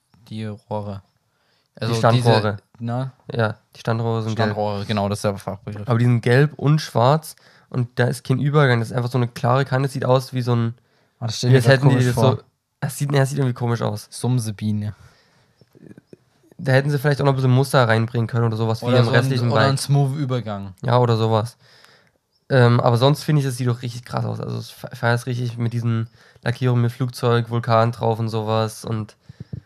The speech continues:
Speaker 2: was die halt alles bereisen wollen.
Speaker 1: Da hast du aber jetzt, oh, da hab ich es vielleicht doch noch gar nicht richtig mir angeguckt.
Speaker 2: Ne, die haben ja, ist ja wie so ein Zebra, ne?
Speaker 1: Ja.
Speaker 2: Das hast du ja gesehen. Und auf diesem Zebra sind verschiedene Mo-, Motive noch so versteckt.
Speaker 1: Okay.
Speaker 2: Verschiedene einzelne. Zum Beispiel ein Vulkan.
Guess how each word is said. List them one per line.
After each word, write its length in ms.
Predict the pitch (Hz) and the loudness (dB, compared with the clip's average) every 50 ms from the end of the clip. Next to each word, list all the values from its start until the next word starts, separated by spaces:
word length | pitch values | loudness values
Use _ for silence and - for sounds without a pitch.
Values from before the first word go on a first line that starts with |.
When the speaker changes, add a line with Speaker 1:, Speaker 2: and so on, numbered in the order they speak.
| _ _ _ _ | _ _ _ _
Speaker 2:
was 160 | - 123 - - | -8 -8 -4 0
die 60 | 120 | 0
halt 120 | 117 120 | 2 2
alles 180 | 117 117 113 - | 2 0 -2 -2
bereisen 380 | - 117 110 110 113 110 117 | -4 -4 -2 -2 -2 -2 -2
wollen. 300 | 113 110 110 110 110 110 107 - _ _ _ _ _ 110 | -2 -2 -2 -2 -4 -6 -8 -14 _ _ _ _ _ -18
Speaker 1:
Da 220 | - 110 95 - | -14 -14 -14 -14
hast 160 | - - - - | -16 -16 -8 -4
du 40 | 127 | -2
aber 120 | 120 117 120 | -2 -2 -2
jetzt, 140 | 117 - | -4 -6
oh, 120 | - 101 98 - - - - - - - | -10 -12 -14 -14 -18 -20 -20 -20 -12 -6
da 200 | - 104 101 - | -4 -4 -2 -2
hab 120 | 110 104 104 | -4 -4 -4
ich 160 | 104 - - | -6 -10 -10
es 80 | - - | -12 -8
vielleicht 280 | - 117 107 - - | -6 -6 -6 -4 -6
doch 140 | 107 - - | -8 -8 -8
noch 120 | 107 104 | -12 -10
gar 140 | - - 104 | -8 -6 -6
nicht 140 | 101 101 98 | -6 -6 -8
richtig 400 | 101 101 - - 107 98 - - | -10 -12 -12 -14 -16 -16 -14 -12
mir 120 | 104 101 | -10 -8
angeguckt. 560 | 98 107 110 110 110 110 - 113 104 - - - | -8 -6 -6 -8 -8 -8 -10 -10 -12 -10 -4 0
Speaker 2:
Ne, 80 | 120 | 2
die 100 | 120 123 | 4 6
haben 120 | 123 135 147 | 6 6 6
ja, 60 | 160 | 4
ist 120 | 165 156 | 2 0
ja 60 | 170 | 0
wie 40 | 165 | 0
so 80 | 160 170 | 2 0
ein 100 | 175 160 | 0 0
Zebra, 400 | - - 127 123 - 123 110 101 | 0 -2 -2 -2 0 0 0 0
ne? 240 | 104 110 127 147 165 - _ - _ _ _ _ _ _ _ | 0 -2 -2 -4 -4 -8 _ -20 _ _ _ _ _ _ _
Speaker 1:
Ja. 120 | 117 110 | -6 -4
Speaker 2:
Das 100 | 104 113 | -2 -2
hast 100 | 127 131 | 0 0
du 40 | 156 | 0
ja 60 | 156 151 | 0 0
gesehen. 300 | 135 120 113 107 107 101 - _ - _ _ _ | 0 0 0 -2 -2 -4 -8 _ -20 _ _ _
Und 240 | - 123 123 120 - | -4 -2 -2 -2 0
auf 140 | - 143 143 | -2 -2 0
diesem 200 | 170 165 165 160 | -2 -2 -2 -2
Zebra 300 | - 156 156 156 175 165 | -4 -4 -2 0 0 0
sind 240 | 147 151 147 127 - | 2 0 -2 -4 -6
verschiedene 320 | - 131 127 147 151 160 | -8 -6 -4 -2 0 0
Mo-, 160 | 151 143 139 143 - | 2 2 0 0 -2
Motive 380 | - 135 127 - 156 160 156 147 | -4 -6 -4 -2 -2 -2 0 2
noch 140 | 135 127 120 | 2 0 0
so 140 | - 123 | -2 -6
versteckt. 440 | 120 - 117 110 - 117 110 107 - - | -8 -8 -8 -6 -4 -4 -6 -6 -8 -12
Speaker 1:
Okay. 400 | 117 110 - - 117 117 120 131 | -12 -12 -6 -4 -2 -2 0 0
Speaker 2:
Verschiedene 300 | 156 113 117 131 139 135 | -2 -2 -2 0 0 2
einzelne. 320 | 131 127 131 123 127 120 113 | 2 2 0 0 0 -2 -2
Zum 120 | - 120 | 0 0
Beispiel 220 | 120 127 123 147 147 | 0 0 0 0 0
ein 60 | 135 | 0
Vulkan. 540 | 131 131 131 123 123 110 107 107 107 104 | 0 -2 -2 -2 -4 -4 -2 -4 -4 -6